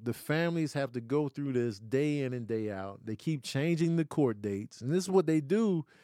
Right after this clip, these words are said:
with any type of legal proceedings. It takes forever to do anything. And so to drag these families through this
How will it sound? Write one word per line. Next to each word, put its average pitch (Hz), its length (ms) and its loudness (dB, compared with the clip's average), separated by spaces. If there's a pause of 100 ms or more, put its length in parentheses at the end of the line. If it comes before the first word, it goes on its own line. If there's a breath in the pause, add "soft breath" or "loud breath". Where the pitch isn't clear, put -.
(280 soft breath)
with 147 180 -2
any 202 160 4
type 196 240 2
of 156 120 2
legal 180 340 4
proceedings. 156 560 2
It 151 160 2
takes 175 280 0
forever 147 520 2
to 135 100 0
do 127 220 2
anything. 113 760 -2 (760 soft breath)
And 127 140 -2
so 143 180 2
to 123 100 0
drag 156 680 2
these 160 240 0
families 151 640 2
through 156 260 2
this 117 580 0